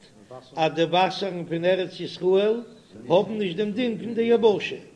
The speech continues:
אין ממילא שוין נישט דו קאסטירן פון דער ברייתא. דאס, וואס שטייט, קמיה גייט ביז ספינה, קמיה בארץ ישראל. דאס גייט, אזוי ווי די רבנן, וואס זיי זאגן, א די וואסער האבן דעם דין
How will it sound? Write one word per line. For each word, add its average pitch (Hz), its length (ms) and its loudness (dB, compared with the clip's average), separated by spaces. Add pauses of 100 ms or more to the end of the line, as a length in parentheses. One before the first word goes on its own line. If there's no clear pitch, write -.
(380)
אין 120 80 -10
ממילא 220 480 0
שוין 240 180 -6
נישט 214 160 -6
דו 262 120 -4
קאסטירן 233 460 -4
פון 214 120 -8
דער 202 100 -2
ברייתא. 175 460 -6 (800)
דאס, 233 340 2
וואס 208 140 -4
שטייט, 202 420 4
קמיה 196 320 2
גייט 190 400 4
ביז 185 140 -6
ספינה, 202 300 -2
קמיה 190 440 0
בארץ 185 340 -4
ישראל. 170 460 4 (540)
דאס 170 260 6
גייט, 185 500 6 (420)
אזוי 185 400 6
ווי 180 140 2
די 170 540 4 (360)
רבנן, 160 640 2 (360)
וואס 180 140 2
זיי 190 140 -2
זאגן, 196 320 0
א 185 60 0
די 180 160 0
וואסער 190 440 2 (480)
האבן 208 300 6
דעם 185 200 -2
דין 175 400 2